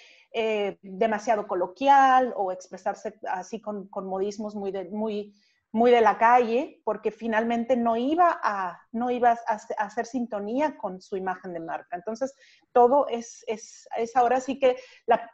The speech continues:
forma parte de la personalidad y de su identidad, ¿no? Entonces, es algo que, que incluso, te digo, las, las marcas pequeñas también podemos aprovechar y, y buscar esa coherencia, porque eso es lo que hace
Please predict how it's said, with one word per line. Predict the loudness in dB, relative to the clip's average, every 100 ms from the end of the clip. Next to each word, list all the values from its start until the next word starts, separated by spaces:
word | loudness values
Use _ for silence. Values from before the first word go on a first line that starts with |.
| _
forma | 0 2 4
parte | 2 4 4
de | 4
la | 2
personalidad | -2 -8 -6 -2 0 2
y | 2
de | 0
su | -2 -8
identidad, | -8 -10 -6 -2 0 -2 -10
¿no? | -12 -10
Entonces, | -10 -14 -12 -12 -14 _ _ _ _ _ _ _ _
es | -12 -2
algo | 0 0
que, | -2 -6 -6 _ _
que | 0
incluso, | 0 2 0 0 2
te | 2
digo, | 4
las, | 2 2
las | 0 0
marcas | 0 -4 -4 -4
pequeñas | -4 -4 -6 -6
también | -4 -4 -2
podemos | 0 2 0 -6
aprovechar | -10 -10 -12 _ 0 0 -2
y, | -12 -12 -8
y | -8
buscar | -8 -2 -2
esa | -2 -6
coherencia, | -6 -6 -4 -8 -8 -12
porque | -12 -12 -12
eso | -12 -10 -8
es | -8 -6
lo | -8
que | -4
hace | -6 -6 -14